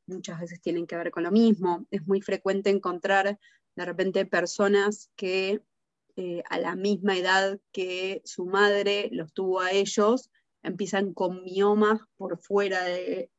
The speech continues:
del útero, por ejemplo, eh, cuando el mioma es por fuera del útero, viene a re-, a, a simular un embarazo, ¿no? La necesidad o, lo, o el querer tener un hijo. Entonces,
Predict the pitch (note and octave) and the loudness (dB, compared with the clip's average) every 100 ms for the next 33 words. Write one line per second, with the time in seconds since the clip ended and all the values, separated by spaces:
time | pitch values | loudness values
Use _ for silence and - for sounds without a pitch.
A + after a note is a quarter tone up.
0 | - E3 G3+ B3 G3 F3+ E3+ E3 E3 F3+ | -8 -2 2 2 2 0 2 -2 -6 -6
1 | E3+ D#3 D#3+ A#3 - _ _ _ _ _ | -6 -4 -2 -2 -4 _ _ _ _ _
2 | - F3+ F3 E3+ E3 D#3+ D#3 E3+ E3+ E3+ | -8 -6 -4 -4 -4 -6 -8 -6 -4 -4
3 | F3+ F#3 F#3+ - F#3 - F#3+ F#3+ F#3 F#3+ | 0 0 -2 -6 -10 -6 -4 -2 -2 -2
4 | F#3+ G#3 A3 A#3 - - F3+ A3 A#3 G#3 | 2 4 4 2 -8 -10 2 6 6 4
5 | F#3+ - F3 E3+ E3+ - E3 - G#3+ G3+ | 0 -2 -4 -4 -6 -8 -10 0 4 6
6 | G#3+ G#3+ A3 A#3+ G3+ F#3+ F3+ G3+ F#3+ D#3+ | 6 4 4 4 2 2 0 -2 -6 -12
7 | E3 - G3+ B3 C4 F3+ F3 E3 E3+ - | -12 -6 -2 0 2 0 -2 -6 -12 -10
8 | F#3+ F#3 F#3+ G3 F3+ E3+ E3+ F3 E3+ - | -8 -6 -6 -4 -6 -8 -8 -8 -8 -6
9 | F3+ F#3+ F#3+ F#3+ F3+ F3+ F#3+ - _ _ | -2 -2 -4 -6 -4 -4 -6 -12 _ _
10 | _ - F3+ G3+ A3 - G3 A#3+ - _ | _ -14 -2 2 2 4 2 2 0 _
11 | _ _ _ _ _ _ _ _ G3+ G3+ | _ _ _ _ _ _ _ _ -6 -4
12 | G3+ A3 | 0 0